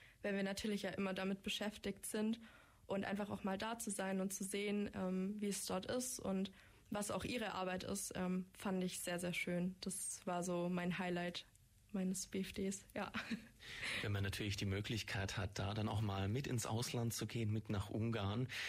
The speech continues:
Speaker 2: mal komplett neue Kultur und das natürlich im Rahmen der Arbeit ist bestimmt ein ganz, ganz,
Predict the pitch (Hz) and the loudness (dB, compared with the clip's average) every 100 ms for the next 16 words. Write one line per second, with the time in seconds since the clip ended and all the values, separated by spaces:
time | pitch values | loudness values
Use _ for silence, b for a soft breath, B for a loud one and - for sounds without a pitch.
0 | B B - - 104 98 104 110 104 - | B B -4 0 2 2 2 0 -4 -2
1 | 104 107 113 101 101 107 - 104 101 110 | 0 2 2 4 4 2 0 -2 0 0
2 | 113 107 101 101 104 - 107 101 - 101 | 2 4 2 2 0 0 0 0 0 2
3 | 95 92 101 104 104 98 101 110 139 - | 4 4 2 2 2 2 4 2 0 -2
4 | 104 110 110 101 98 104 117 - 107 101 | 0 2 2 4 2 2 0 0 2 2
5 | - - | 0 -6